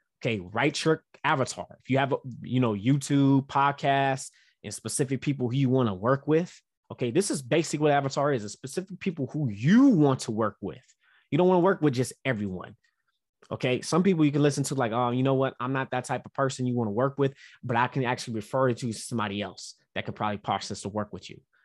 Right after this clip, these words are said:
because you know your, us, you know your avatar, you know,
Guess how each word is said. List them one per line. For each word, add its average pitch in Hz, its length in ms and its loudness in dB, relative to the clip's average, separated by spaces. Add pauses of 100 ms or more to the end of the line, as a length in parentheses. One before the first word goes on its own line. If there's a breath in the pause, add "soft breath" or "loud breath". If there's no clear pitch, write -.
(160 soft breath)
because 110 440 -2
you 160 140 4
know 160 320 6
your, 147 260 4
us, 147 280 0
you 143 120 -2
know 139 160 4
your 156 200 0
avatar, 120 540 -2
you 110 160 -6
know, 135 260 2